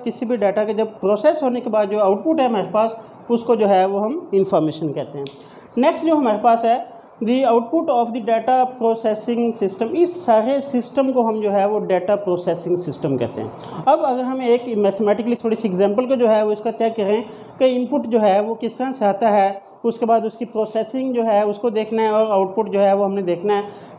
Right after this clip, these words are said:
Mathematically अगर हम इसके, अ, sum का जो है वो एक थोड़ा सा, अ, formula देखें, वो कहता है कि इंग्लिश के आपके पास eighty marks हैं, मैथ्स के आपके पास सेवेंटी फ़ाइव हैं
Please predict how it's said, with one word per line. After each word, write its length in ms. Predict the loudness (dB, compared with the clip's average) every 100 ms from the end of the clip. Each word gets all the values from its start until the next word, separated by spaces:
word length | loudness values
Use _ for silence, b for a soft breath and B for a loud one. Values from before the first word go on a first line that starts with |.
| 0
Mathematically 600 | 2 4 2 0 0 2
अगर 180 | 2
हम 240 | -2 -2 -4
इसके, 300 | -4 2 2
अ, 60 | 4 4 4 2
sum 300 | 0 0 2
का 180 | 2
जो 120 | 2 2
है 240 | 4 2
वो 160 | 2 0
एक 220 | -2 -4
थोड़ा 140 | 0 0
सा, 200 | 2 0 -2 B B 2
अ, 220 | 4 4
formula 460 | 4 0 2 0 0
देखें, 300 | 0 -2 -4 B B -2
वो 100 | 0
कहता 200 | 2 0
है 60 | 0
कि 60 |
इंग्लिश 260 | 0 -2 0
के 100 | 2
आपके 240 | 2 0
पास 380 | 2 2 2 -4
eighty 220 | -6 -2 0
marks 400 | 2 2 0 -2
हैं, 300 | -2 -2 -14 -20 -20 -4
मैथ्स 360 | 2 4 4 2
के 100 | 0
आपके 220 | 0 0
पास 200 | 0 0 0
सेवेंटी 500 | 0 0 0 0 0
फ़ाइव 400 | 2 4 4 2
हैं 220 | 0 0